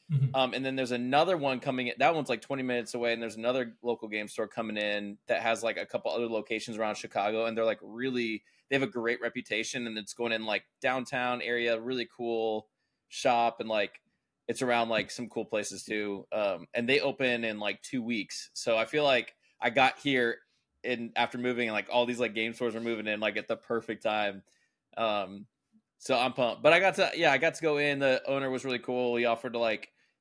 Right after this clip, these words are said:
Speaker 2: use their, 'cause they had a demo copy, like, on display with it all set up too. And he's like, "I can show you, like, we can actually, like, play a little bit." And I didn't have time to do that, but, um, but it was enough to be like, "You know what? I keep coming back to this game. I, I want it to be on my shelf, and,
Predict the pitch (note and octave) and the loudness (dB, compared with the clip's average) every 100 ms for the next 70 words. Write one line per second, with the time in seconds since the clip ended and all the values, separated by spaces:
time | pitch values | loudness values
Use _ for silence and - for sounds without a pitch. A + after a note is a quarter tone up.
0 | - C3 B2 B2+ B2 - B2+ C3 A#2+ G#2 | -2 0 4 2 2 0 4 6 4 4
1 | B2 A#2+ - A#2+ B2 A2 G#2+ - A2+ A2 | 2 2 2 0 2 0 -2 -2 -4 -4
2 | - A2 A2 A2+ A#2 A2+ A2 G#2+ G#2+ - | -6 -2 0 0 0 -2 0 2 0 -2
3 | G#2 G#2 G#2 - G#2+ G#2+ G#2 A2 G2+ G2 | -2 -2 -4 -6 -6 -4 -6 -8 -4 0
4 | C#3 D#3+ D#3 E3 D#3 D3+ C3+ A2 B2+ B2+ | 0 0 -4 -2 -2 0 2 0 -2 -8
5 | A2+ G#2 A#2 - G#2 - D3 C3+ B2+ A#2 | -8 -4 -4 -2 -4 -2 -2 0 -2 -2
6 | A#2 A2+ A2 B2 - G#2 - A2 G#2 G2+ | 0 0 2 0 -2 -10 -10 -10 -10 -6
7 | G2 F2 G#2 F2 - _ _ _ _ _ | -4 -2 -2 -2 -6 _ _ _ _ _
8 | - G#2+ G2+ F2 D#2+ - _ _ _ _ | -6 -2 0 -2 -8 -16 _ _ _ _
9 | B2+ D#3 F3 D#3+ D#3 D3 C3+ B2+ B2 F#3 | 4 6 6 6 4 2 4 2 2 0
10 | G#3 F#3+ F3+ D#3 E3 - G#3+ - F3 C3 | 0 4 6 6 2 -2 -10 -4 -2 2
11 | B2+ - B2+ - B2 A#2 A2+ A2+ - B2+ | 0 0 -8 -2 0 0 0 0 2 0
12 | B2+ D3 C#3+ C3+ - A#2 B2 A2 G#2+ - | 2 0 -2 -4 -6 0 2 2 -4 -4
13 | A2 G#2 G2 - G2+ G2 F#2 | -2 -2 -4 -8 -8 -8 -14